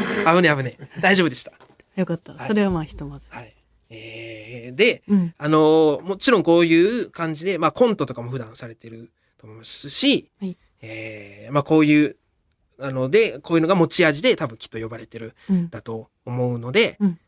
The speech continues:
Speaker 1: まあ、そういう部分に関しては、まあ、あの、全然このまま、
Speaker 2: うん。
Speaker 1: あの、現場現場でこう、
Speaker 2: うん。
Speaker 1: 培っていくようなものだと思うんですけど、
Speaker 2: うん。
Speaker 1: ちょっと、
Speaker 2: うん。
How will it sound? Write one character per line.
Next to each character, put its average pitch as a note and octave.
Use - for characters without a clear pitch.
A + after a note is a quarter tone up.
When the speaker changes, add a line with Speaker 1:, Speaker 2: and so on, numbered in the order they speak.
Speaker 1:
ま G3+
あ、 -
そ A#3+
う A#3+
い A3+
う A#3+
部 A3
分 G#3
に F#3+
関 A3
し -
て C4+
は、 G#3+
ま C#3
あ、 C#3
あ C3
の、 B2+
全 C3
然 A#2
こ -
の B2
ま A#2+
ま、 D#3+
Speaker 2:
う G#3
ん。 F3+
Speaker 1:
あ A#2+
の、 G2+
現 C3+
場 D3+
現 D#3+
場 G3
で B3
こ A#2
う、 G3
Speaker 2:
う -
ん。 E3+
Speaker 1:
培 -
っ -
て -
い A2
く -
よ A2+
う -
な G#2
も A2+
の A2
だ G#2
と -
思 A2
う A2+
ん A2
で -
す -
け -
ど、 C#3
Speaker 2:
う G#3
ん。 F3+
Speaker 1:
ち -
ょ D#4+
っ D#4
と、 D3
Speaker 2:
う G3
ん。 E3+